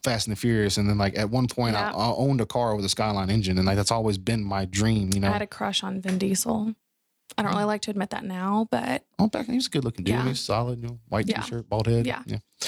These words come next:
Speaker 1: Uh, you got me off my train of thought again.
Speaker 2: <laughs>
Speaker 1: Uh, what was I saying?
Speaker 2: The car.
Speaker 1: Yeah, so I was going to
Speaker 2: Uh,
Speaker 1: school for
Speaker 2: yeah.
Speaker 1: business, and within two months of being at school, I was like, "This is not gonna get me to where I need to be."
Speaker 2: That's what I did
Speaker 1: I,
Speaker 2: with
Speaker 1: I immediately,
Speaker 2: forensics.
Speaker 1: I
Speaker 2: Yeah.
Speaker 1: immediately knew that this degree,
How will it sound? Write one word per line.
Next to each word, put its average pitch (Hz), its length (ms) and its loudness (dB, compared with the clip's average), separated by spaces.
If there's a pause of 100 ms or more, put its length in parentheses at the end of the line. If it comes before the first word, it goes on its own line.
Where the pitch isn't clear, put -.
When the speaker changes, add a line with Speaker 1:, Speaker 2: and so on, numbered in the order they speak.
(340)
Speaker 1:
Uh, 107 420 2 (460)
you 120 80 0
got 87 100 -2
me 98 80 0
off 92 80 0
my 95 60 -2
train 104 180 0
of 101 60 0
thought 107 140 2
again. 92 300 2
Speaker 2:
<laughs> - 40 -10 (1400)
Speaker 1:
Uh, 113 440 2 (200)
what 123 180 0
was 110 140 0
I 110 60 -2
saying? 98 140 2
Speaker 2:
The 220 80 0
car. 220 480 0 (340)
Speaker 1:
Yeah, 156 180 4
so 143 140 0
I 139 40 0
was 202 80 2
going 190 100 0
to - 20 0
Speaker 2:
Uh, - 40 -2
Speaker 1:
school 160 140 -2
for 131 100 -2
Speaker 2:
yeah. 160 280 0
Speaker 1:
business, 101 220 -6
and 123 140 2
within 135 240 2
two 160 160 2
months 156 200 0
of 123 60 -2
being 123 140 2
at 98 80 -2
school, 127 220 -2
I - 20 2
was 104 100 0
like, 101 160 0 (100)
"This 117 160 2
is 107 100 -2
not 110 180 0
gonna 104 140 0
get 95 140 2
me 98 80 4
to 98 60 6
where 92 120 4
I - 20 0
need 90 160 2
to 85 40 -4
be." 82 220 -2 (120)
Speaker 2:
That's 214 140 -2
what 233 100 2
I 143 100 0
did - 80 -2
Speaker 1:
I, 143 80 0
Speaker 2:
with 147 100 2
Speaker 1:
I 131 40 2
immediately, 135 240 2 (120)
Speaker 2:
forensics. - 180 -6
Speaker 1:
I 113 140 0
Speaker 2:
Yeah. 113 60 2
Speaker 1:
immediately 127 600 2
knew 120 180 2
that 101 160 -2
this 123 160 2
degree, 127 440 0